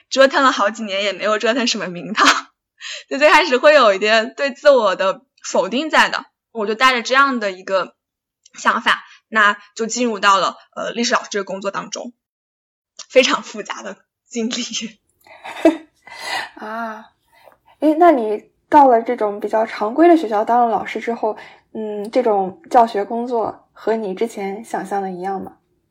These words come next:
Speaker 1: 我之前其实对于常规的这种普通老师工作没有什么想象，因为我觉得他就是跟我之前做学生的时候是一样的，就是我看着我的老师是，呃，这样做的，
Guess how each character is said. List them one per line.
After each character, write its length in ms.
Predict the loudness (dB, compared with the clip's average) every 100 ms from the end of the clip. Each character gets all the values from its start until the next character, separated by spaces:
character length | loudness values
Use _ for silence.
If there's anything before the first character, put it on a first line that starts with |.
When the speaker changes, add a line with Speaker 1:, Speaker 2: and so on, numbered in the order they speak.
| _ _ _ _ _ _ _ _ _ -6
Speaker 1:
我 160 | -4
之 160 | -4 -4
前 580 | -2 2 2 2 -2 -6 _ _ _ _ _ _ _ _ _
其 140 | -4
实 80 | -2
对 240 | -2 -2
于 140 | -2 -2
常 360 | -4 -4 -6
规 160 | -4 0
的 80 | 0
这 60 |
种 340 | 0 -4 -6 -16 _ _ _ _ _ _
普 120 | -8 0
通 120 | 2
老 120 | 2
师 140 | 0
工 200 | -2 -2
作 160 | 0 0
没 140 | 0
有 120 | 0 0
什 120 | -2
么 80 | -4
想 280 | -6 -12
象， 240 | -8 -8 -6
因 80 | -6
为 60 | -4
我 60 |
觉 80 | -2
得 60 | -2
他 100 | -2
就 180 | -2
是 120 | -2 -2
跟 300 | -2 -2 -2
我 160 | -2
之 160 | -2 -4
前 180 | -2 0
做 120 | 0
学 240 | 0 -2
生 120 | 0
的 100 | -2
时 100 | -2
候 80 | -2
是 140 | -2 -2
一 80 |
样 300 | 0 0 0
的， 200 | -2 -6 -10 _ _ _ _ _ _
就 120 | -4
是 80 | 2
我 140 | 4 4
看 260 | 4 4
着 80 | 4
我 80 | 2
的 80 | 2
老 200 | 2 2
师 240 | 0 2
是， 340 | 2 2 0 -4 _ -4
呃， 180 | -2 0
这 120 | 2
样 160 | 0
做 240 | 0 0 0
的， 260 | -2 -6